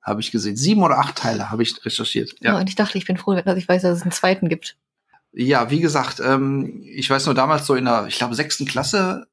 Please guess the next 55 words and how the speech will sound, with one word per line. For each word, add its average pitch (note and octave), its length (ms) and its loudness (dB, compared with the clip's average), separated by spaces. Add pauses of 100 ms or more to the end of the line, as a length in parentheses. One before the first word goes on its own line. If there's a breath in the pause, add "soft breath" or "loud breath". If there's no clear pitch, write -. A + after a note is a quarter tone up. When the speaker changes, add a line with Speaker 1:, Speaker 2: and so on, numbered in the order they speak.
(100)
Speaker 1:
da A2 160 -4
war B2 80 -4
King E3+ 240 -2
so D3+ 80 0
eine C#3 140 4
Art C#3 480 0 (240)
Mysterium. A#2+ 800 0 (280)
Also A#2 260 0
man A#2 200 2
wusste, D3 300 0
ah, - 80 0
da A2+ 60 0
gibt's B2 180 -4
diesen A#2+ 180 -4
krassen B2+ 320 -2
Horrorautor B2+ 580 2
und B2 120 0
so. C3+ 260 0 (160 loud breath)
Es A2 80 -8
war C3 120 2
jetzt C3+ 120 -4
nicht E3 120 0
so C#3+ 100 0
was C3+ 160 0
wie C#3+ 60 4
eine C#3 120 2
verbotene B2+ 440 0
Frucht, - 420 0 (220 soft breath)
dass - 120 -12
man B2+ 100 4
gesagt A#2+ 200 0
hat, A#2 120 -6
oh, - 200 0
den A2+ 140 -4
darf - 240 -2
man B2 120 0
überhaupt B2 360 -2
nicht, C#3 260 -4
äh, A#2+ 260 0
in C#3 100 -4
unserem C3+ 280 0
Alter C3+ 260 -2
schon A#2+ 420 0 (140)
lesen D#3 400 2
oder C#3+ 220 4
so. D#3 260 2 (220 loud breath)
Aber A#2+ 140 4
er A#2 60 2
hat D#3 140 0
halt D3+ 160 0
so D#3 80 2
eine D3+ 140 2
gewisse C3+ 340 -2
Faszination, C3 880 0
ne? C#3 240 -2